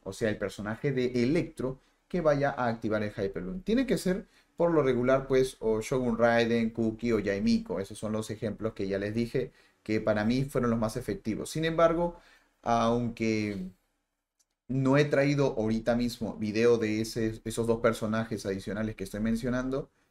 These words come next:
los voy a traer próximamente. Con los ejemplos que he dado hace unos momentos de los personajes nivel setenta, ochenta y noventa, que también se muestran aquí y que tienen full maestría en estos casos,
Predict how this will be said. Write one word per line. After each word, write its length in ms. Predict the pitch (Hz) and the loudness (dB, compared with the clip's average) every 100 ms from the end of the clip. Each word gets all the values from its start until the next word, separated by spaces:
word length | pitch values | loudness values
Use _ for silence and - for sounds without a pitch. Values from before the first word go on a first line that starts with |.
| _ - | _ -4
los 240 | 175 185 | 4 6
voy 120 | 196 202 | 6 4
a 100 | 190 | 6
traer 300 | 160 160 156 | 6 6 6
próximamente. 720 | 127 - 104 98 73 - - _ _ _ _ _ _ _ _ _ _ _ _ _ _ - | -2 -4 -4 -4 -6 -10 -20 _ _ _ _ _ _ _ _ _ _ _ _ _ _ 0
Con 160 | 156 | 2
los 160 | 156 160 | 2 2
ejemplos 460 | 156 233 233 233 | 2 2 4 0
que 140 | - 156 | 0 2
he 20 | |
dado 240 | 151 147 143 | 4 4 2
hace 180 | - | 0
unos 160 | 135 127 | -4 -4
momentos 800 | 123 107 131 139 143 120 113 113 | -2 0 0 0 0 2 2 0
de 80 | 104 | -6
los 140 | 101 | -4
personajes 680 | - 101 - 107 120 120 120 | -4 -4 -4 -4 -4 -4 -6
nivel 280 | 104 107 107 | -4 -4 -6
setenta, 720 | 113 - 127 123 117 117 90 | -6 -4 -2 -2 -2 -2 -2
ochenta 500 | 90 - 117 117 107 | -4 -2 -2 -2 -4
y 80 | 98 | -4
noventa, 500 | 95 117 120 110 98 | -2 -2 -2 -4 -6
que 140 | 107 | -4
también 300 | 117 151 208 | -2 0 0
se 100 | 220 | 0
muestran 380 | 190 190 180 143 | -2 -2 -2 -2
aquí 460 | 120 143 143 - - _ - | -2 -2 0 -2 -8 _ -12
y 80 | 110 | -4
que 120 | 107 | -4
tienen 300 | 127 127 123 | -2 -2 -2
full 160 | 135 127 | -2 0
maestría 400 | 120 113 131 127 | 0 -2 0 0
en 80 | |
estos 300 | 120 120 117 | 0 -4 -6
casos, 500 | - 120 117 101 - | 0 -2 -2 -8 -10